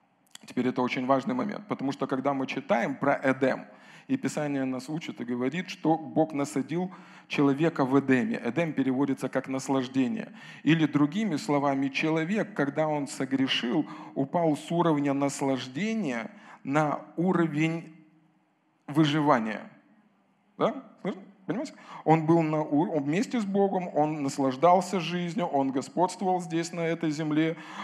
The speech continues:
он, э, двигался за Богом, он наслаждался общением с Богом,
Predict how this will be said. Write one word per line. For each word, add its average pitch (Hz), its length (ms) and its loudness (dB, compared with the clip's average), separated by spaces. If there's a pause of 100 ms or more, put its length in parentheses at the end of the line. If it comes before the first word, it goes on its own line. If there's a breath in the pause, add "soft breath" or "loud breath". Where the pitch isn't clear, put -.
(120 loud breath)
он, 151 340 6
э, 139 600 4 (100)
двигался 180 580 0
за 165 200 2
Богом, 165 400 4
он 127 100 0
наслаждался 139 720 2
общением 185 640 -2
с 151 80 -6
Богом, 160 440 2